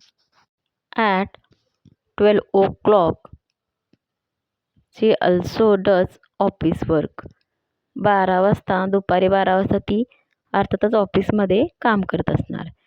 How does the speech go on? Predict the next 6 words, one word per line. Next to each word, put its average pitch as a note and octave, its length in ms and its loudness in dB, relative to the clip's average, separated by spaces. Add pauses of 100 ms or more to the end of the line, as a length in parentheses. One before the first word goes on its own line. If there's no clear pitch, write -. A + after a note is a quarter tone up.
(600)
समजलं G#3+ 440 2
बालमित्रांनो, G#3+ 720 2
understood A#3+ 400 0
students? A#3+ 540 2 (500)
अशा G#3+ 260 0
पद्धतीने G#3 500 0